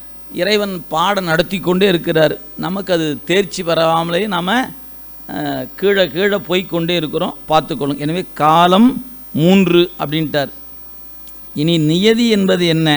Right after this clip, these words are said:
அப்படின்னா, எப்போதும் நிச்சயித்தல். இந்த தொடர் ரொம்ப அவசியம்,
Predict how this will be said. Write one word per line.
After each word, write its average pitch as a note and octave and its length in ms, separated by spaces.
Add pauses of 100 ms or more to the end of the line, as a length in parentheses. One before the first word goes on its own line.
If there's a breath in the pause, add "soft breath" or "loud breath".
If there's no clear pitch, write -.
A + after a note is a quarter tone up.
(180)
அப்படின்னா, C3 360 (520 loud breath)
எப்போதும் G3 840 (120)
நிச்சயித்தல். D#3 840 (1200)
இந்த D3 180
தொடர் F3 400
ரொம்ப F3 280
அவசியம், E3+ 640